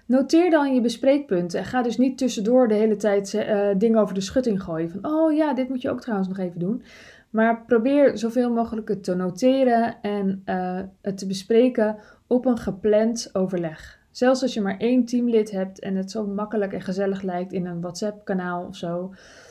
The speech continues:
Eh, ja, kijk of je dat, eh, kan inkaderen. Plan die overleggen ook in. Mijn zoveelste tip, één, twee, drie, vierde tip. Doe elke dag successen en intenties.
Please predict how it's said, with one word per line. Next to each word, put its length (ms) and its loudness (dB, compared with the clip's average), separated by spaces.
Eh, 460 2
ja, 200 2
kijk 280 2
of 120 -6
je 80 0
dat, 200 0
eh, 280 -2
kan 220 -2
inkaderen. 760 -8
Plan 380 2
die 200 -4
overleggen 480 -6
ook 120 -12
in. 320 -8
Mijn 920 4
zoveelste 520 2
tip, 260 0
één, 260 2
twee, 240 0
drie, 260 -2
vierde 380 6
tip. 340 0
Doe 240 0
elke 260 2
dag 360 0
successen 640 0
en 240 0
intenties. 1040 -4